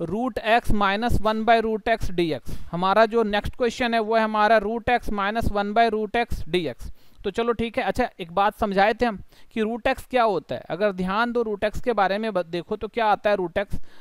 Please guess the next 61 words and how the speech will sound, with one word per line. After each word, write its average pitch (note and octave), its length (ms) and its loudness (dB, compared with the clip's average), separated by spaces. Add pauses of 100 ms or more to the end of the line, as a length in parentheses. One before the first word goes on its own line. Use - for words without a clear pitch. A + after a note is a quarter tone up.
(160)
तो A3 80 0
रूट A#3 300 -4
x B3 160 0
जो A3 160 -2
है A3 60 2
ना A#3 100 -2
इसका A3+ 280 -2
मतलब G#3+ 320 -2
होता G#3 240 -2
है F#3+ 140 0
x - 120 -8
का A3+ 140 2
पावर G#3 320 0
one F3 260 -4
by A3 120 0
two, D3+ 160 -10 (680)
रूट G3+ 240 -4
x B3 180 -2
होता A3 220 0
है F#3+ 180 0
x - 120 -8
का A#3 120 2
पावर G#3 340 0
one F#3 200 -4
by G#3 140 2 (560)
two, F#3+ 120 -6 (640)
ठीक F3+ 180 0
है। G#3+ 160 4 (400)
तो A#3 80 0
रूट A#3+ 240 -2
x - 140 -4
का C4 100 0
पावर, B3+ 360 -2
x - 120 -18
का B3+ 100 -2
पावर B3 220 0
one A#3 180 -2
by B3+ 80 0
two B3+ 140 -8
होता A#3+ 180 -2
है, A3+ 40 -2
तो A3+ 100 -14
यहाँ G#3+ 240 -2
पर B3 160 -4
चलो A#3+ 280 -2
लिखते F#3+ 380 -6
हैं B3 40 -2
हम A#3 100 -2
लोग, A3+ 140 -4
इसको G#3+ 280 0
सॉल्व G#3+ 340 -2
करते A3 240 -2
हैं। G3+ 180 -6 (420)
तो F#3 60 -10
देखो G3+ 260 -2
क्या B3 200 2
आ A3+ 40 4
रहा A3 120 4
है - 20 2
हमारा, G3+ 340 -2 (480)
I F3 140 2